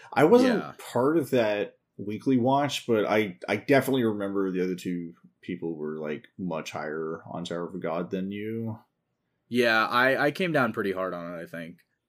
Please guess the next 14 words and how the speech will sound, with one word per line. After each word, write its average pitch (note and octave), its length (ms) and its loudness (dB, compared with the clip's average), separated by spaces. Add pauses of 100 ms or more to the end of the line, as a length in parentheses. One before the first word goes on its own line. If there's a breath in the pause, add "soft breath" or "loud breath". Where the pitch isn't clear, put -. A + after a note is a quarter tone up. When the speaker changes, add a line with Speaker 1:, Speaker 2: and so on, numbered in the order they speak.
(380)
Speaker 1:
So - 140 0
that's, C3 180 6
like, D3 180 6
that's D3+ 220 6
more F#3 160 10
like D#3+ 200 10
a C3 60 4
personal A#2 540 0
taste G2+ 440 -2
of G2 200 -10
James. G2+ 720 -8
But, B2+ 160 6
but G3 140 10
I, G3 120 6